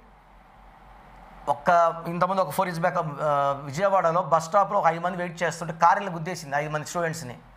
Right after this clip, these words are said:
చనిపోయిన ఐదు మంది ఏయుఐ వాళ్ళే, ఒకరు మారుతి, ఒకరు మురళి,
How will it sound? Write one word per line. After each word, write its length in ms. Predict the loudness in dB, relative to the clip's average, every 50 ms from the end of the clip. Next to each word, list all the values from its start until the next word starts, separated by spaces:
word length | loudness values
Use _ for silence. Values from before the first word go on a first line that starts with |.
| -20 -20 -20 -20 -20 -20 -20 -20 -20 -12
చనిపోయిన 460 | -4 2 2 2 2 2 0 2 4 4
ఐదు 260 | 2 2 2 -2 0
మంది 320 | 2 2 2 2 2 0
ఏయుఐ 580 | 0 0 0 0 -2 -2 -2 -2 -2 -2 -2 0
వాళ్ళే, 420 | 2 2 2 2 0 -4 -8 -10 -12 -8 -6
ఒకరు 180 | -2 0 0
మారుతి, 580 | 2 4 6 6 6 4 2 -4 -8 -8 -6 -4
ఒకరు 260 | -2 0 0 0 0
మురళి, 640 | 0 0 0 0 0 0 -2 -4 -6 -8 -10 -12